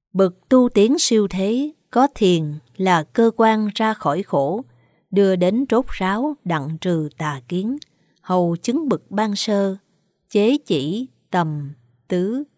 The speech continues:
đắc nhị thiền, tam thiền, tứ thiền, đắc sơ thiền, đắc ngũ thiền, bằng chủng tiêu diệt có dục trưởng. Trong khi nào, thiện như đây, chủng tiêu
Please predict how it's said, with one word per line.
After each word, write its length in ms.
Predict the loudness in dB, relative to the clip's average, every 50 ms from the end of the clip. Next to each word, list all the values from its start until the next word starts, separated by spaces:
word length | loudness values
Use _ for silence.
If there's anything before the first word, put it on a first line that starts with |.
| _ _
đắc 200 | -4 -2 -2 -2 _ _ -6
nhị 300 | -2 -2 -2 -2 -4 -6
thiền, 340 | -6 -4 -2 -2 -2 -4 -8 -10 -14 _ _ _ _ _
tam 300 | 0 0 0 0 -2 -4
thiền, 340 | -4 -4 -4 -4 -4 -6 -10 -14 -16 _ _ _
tứ 260 | -2 -2 0 0 -2 -4
thiền, 280 | -4 -4 -4 -2 -4 -6 -10 -16 _ _ _ _ _ _ _ 0
đắc 160 | 0 2 2 0
sơ 340 | -2 0 2 2 2 2
thiền, 320 | 2 0 0 0 -2 -4 -8 -12 -16 _ _ _ _ _ _
đắc 300 | -4 -2 -2 -4 _ -6
ngũ 260 | -4 -2 -2 -2 -4
thiền, 380 | -4 -4 -2 -2 -2 -2 -4 -8 -12 -14 _ _ _ -6
bằng 340 | -4 -2 -2 -2 -4 -8 -8
chủng 280 | -6 -6 -6 -6 -8 -6
tiêu 280 | -2 -2 0 0 0 -2 -2
diệt 180 | -4 -4 -4 -8 _ -6
có 200 | -6 -6 -4 -4
dục 280 | -4 -6 -6 -6 -8 -8
trưởng. 320 | -6 -6 -6 -6 -8 -10 -12 _ _ _ _ _ _ _ _ _ _ _ -2
Trong 220 | 0 0 2 0
khi 220 | 0 0 0 0 0
nào, 420 | 0 -2 -2 -2 -4 -6 -8 -12 _ _ _ _ _ _ _ -8
thiện 420 | -2 0 0 0 0 -2 -4 -2
như 220 | 0 0 2 2
đây, 320 | 2 2 2 2 0 -2 -4 _ _ _ _ _ _ _ _ _ _ _
chủng 300 | -2 0 0 0 0 -2
tiêu 260 | 0 2 2 2 2